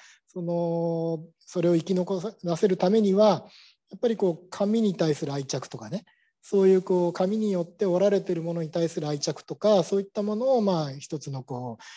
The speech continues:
えー、一番強い重力としてね、えー、か-、あの、本に対する思考性っていうものを、えー、養っていくような、そういう必要性があると思いますし、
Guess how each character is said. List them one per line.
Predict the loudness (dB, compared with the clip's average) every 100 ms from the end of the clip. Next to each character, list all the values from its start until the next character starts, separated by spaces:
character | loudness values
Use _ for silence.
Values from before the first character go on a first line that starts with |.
| -20 -20 -14
え | -10 -8 -8
ー、 | -8
一 | -10 -6
番 | -4 -4
強 | 2 6 6
い |
重 | 6 2 0
力 | -2
と | -10
し | -12
て | -8
ね、 | -4 -4 -6 -8
え | -6
ー、 | -4
か-、 | -2
あ |
の、 | -2 -4 -6
本 | -4 -4
に | -2
対 | -2 -2
す | -2
る |
思 | -4 -4 -6
考 |
性 | -4 -6
っ |
て | -6 -8
い |
う |
も | 0
の | 4
を、 | 4 2 -8 -20 _
え | -10 -8 -8 -8 -8 -10 -10 -10 -10 -10 -6
ー、 | -2 0
養 | -2
っ |
て | -4
い | -8
く | -8
よ | -10
う |
な、 | -12 -16 -20 -20 -20
そ | -4 2
う |
い | 2
う |
必 | 0 -2 -2
要 | 2
性 | 2
が | 4 4
あ |
る | 0
と | -4
思 | -6 -6
い |
ま | -4 -4
す | -4
し、 | 0 0 0